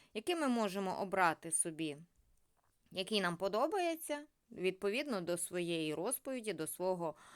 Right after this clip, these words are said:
е, бачення, відчуття і сьогоднішнього настрою. Обираю ось такий морський пейзаж.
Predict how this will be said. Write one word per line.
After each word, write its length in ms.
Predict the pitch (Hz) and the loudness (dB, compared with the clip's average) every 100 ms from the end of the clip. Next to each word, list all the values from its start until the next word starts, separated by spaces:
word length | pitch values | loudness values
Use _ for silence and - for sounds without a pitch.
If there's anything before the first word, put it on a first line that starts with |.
| - _ | -20 _
е, 260 | 156 156 147 | -2 0 0
бачення, 640 | 147 190 254 - 208 170 | 6 6 6 0 -2 -2
відчуття 680 | 151 - - - - 196 233 - _ - | -4 -6 -8 -4 2 4 2 -6 _ -4
і 80 | 403 | 0
сьогоднішнього 760 | 196 175 214 214 - 160 156 | 2 4 2 0 -2 -6 -6
настрою. 560 | 143 131 135 - - 147 170 - - _ - - - | -8 -12 -14 -14 -16 -16 -18 -20 -20 _ -20 -20 -14
Обираю 400 | 320 349 320 220 | 4 8 12 10
ось 80 | 196 | 8
такий 240 | 220 202 | 2 -2
морський 640 | 196 185 190 - 180 147 165 - - - - - - - | 0 0 -2 -2 -2 -2 -6 -20 -20 -20 -20 -20 -20 -6
пейзаж. 640 | 165 170 196 269 427 - | -2 2 4 4 4 -4